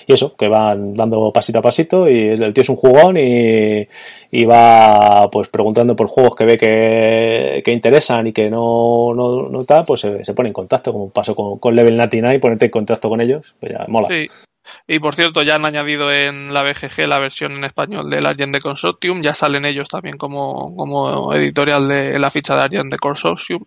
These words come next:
Speaker 2: que, que la otra vez, la primera vez que hablamos de ellos no, no, no aparecían y bueno, pues ya, ya aparecen, lo cual,
Speaker 1: Sí, le di un
Speaker 2: pues,
Speaker 1: par de
Speaker 2: está
Speaker 1: veces
Speaker 2: bien,
Speaker 1: yo
Speaker 2: ya
Speaker 1: la,
Speaker 2: estamos
Speaker 1: la
Speaker 2: con
Speaker 1: vara y ya me, me contestaron que estaban, que estaban en ello, así que, que guay.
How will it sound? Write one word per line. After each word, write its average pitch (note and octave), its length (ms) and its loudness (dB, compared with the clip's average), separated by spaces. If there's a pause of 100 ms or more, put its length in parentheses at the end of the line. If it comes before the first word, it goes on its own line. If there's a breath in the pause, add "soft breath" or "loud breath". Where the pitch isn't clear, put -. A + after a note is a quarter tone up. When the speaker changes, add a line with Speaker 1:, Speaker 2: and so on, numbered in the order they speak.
(140)
Speaker 2:
que, - 320 -10 (260)
que - 420 -10 (200)
la D3+ 180 -2
otra C#3+ 160 0
vez, C#3+ 160 -2
la D3+ 120 0
primera D3+ 240 -2
vez C#3+ 120 -4
que D#3+ 60 0
hablamos D3 320 -2
de D3+ 60 0
ellos C#3+ 180 -6
no, F3 260 -12 (720 loud breath)
no, D3+ 420 0
no D3 100 -2
aparecían D#3 760 -2
y D#2 160 -20
bueno, - 220 -20
pues G3 160 -20
ya, B2 280 -14 (440)
ya F3 200 -8
aparecen, - 520 -14
lo C#3+ 100 -18
cual, C#3 240 -14
Speaker 1:
Sí, D3 160 2
le A#2+ 100 4
di C3 100 8
un C3+ 40 6
Speaker 2:
pues, C3+ 40 2
Speaker 1:
par C#3 100 6
de C3 60 4
Speaker 2:
está B2+ 100 2
Speaker 1:
veces C3 180 0
Speaker 2:
bien, B2 100 2
Speaker 1:
yo B2 60 4
Speaker 2:
ya A#2+ 60 4
Speaker 1:
la, A#2 80 4
Speaker 2:
estamos A#2 200 2
Speaker 1:
la A#2 80 0
Speaker 2:
con A2+ 80 2
Speaker 1:
vara B2 240 4
y A#2+ 40 0
ya A2+ 100 -2
me, A2+ 240 -4
me A2 140 -12
contestaron G#2+ 520 -10
que G2 100 -12
estaban, G2 680 -14
que - 80 -20
estaban G#2 360 -10
en F#2 120 -16
ello, F#2+ 220 -14
así - 160 -16
que, F#2+ 320 -12
que G2+ 100 -14
guay. G2+ 300 -6